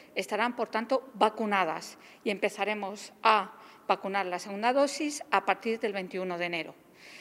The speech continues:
También entre el once y el doce, es decir, la semana que viene, entre el once y doce de enero, se distribuirán también las vacunas en atención primaria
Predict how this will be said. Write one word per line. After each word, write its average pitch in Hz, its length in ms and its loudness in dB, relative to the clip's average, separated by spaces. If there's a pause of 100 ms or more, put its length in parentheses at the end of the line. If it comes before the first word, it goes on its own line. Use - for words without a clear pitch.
(160)
También 247 400 6
entre 277 240 4
el 233 100 4
once 302 300 4
y 269 80 4
el 247 100 2
doce, 214 600 4 (160)
es 185 340 -4
decir, 202 320 -2
la 180 140 -2
semana 185 340 -4
que 185 120 -2
viene, 294 280 2
entre 320 280 -6
el 196 100 -2
once 220 340 -2
y 190 60 -4
doce 208 260 -4
de 190 80 -2
enero, 247 360 -2 (280)
se - 160 0
distribuirán 233 580 2
también 294 280 2
las 285 160 -2
vacunas 277 580 0
en 254 100 0
atención 220 440 -2
primaria 208 500 2